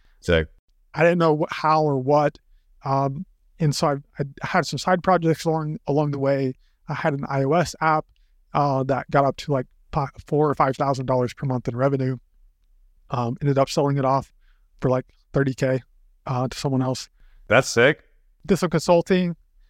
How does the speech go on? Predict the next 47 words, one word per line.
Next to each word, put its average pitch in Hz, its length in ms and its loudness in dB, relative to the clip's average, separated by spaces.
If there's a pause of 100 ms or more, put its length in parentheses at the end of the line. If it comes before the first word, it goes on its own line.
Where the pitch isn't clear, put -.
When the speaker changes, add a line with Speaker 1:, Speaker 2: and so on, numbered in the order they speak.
(320)
Speaker 2:
and 156 300 2
was, 139 100 -2
like, 143 200 -2
hacking 233 360 2
on 180 120 0
various 185 260 2
stuff, - 280 0
but 180 100 2
I 185 40 2
ne-, 226 300 2
I 175 60 -2
never 208 160 2 (160)
feel 190 180 0
like 190 140 2
I 165 40 2
had 170 160 -2
a 147 60 -2
really 147 240 -2
great 143 180 -2
idea. 135 420 0 (1080)
Um, 147 340 -2 (180)
and 175 200 0
then 190 320 2 (260)
I 165 580 2 (680)
was, 160 500 0
was 151 160 -2
in 233 140 6
the, 214 100 0 (140)
so 190 140 2
I 165 180 2
learned 208 520 2 (360)
web 180 340 4
programming 165 480 0
through 151 240 -4
Ruby 143 300 0
on 120 160 -2
Rails, - 400 -8 (760)
but 151 120 2
then 196 100 4
I 190 320 4
fell 175 240 2
in 156 120 -4
love 143 220 0
with 123 140 -8
JavaScript 156 600 0
and 127 120 -4
React, 160 460 0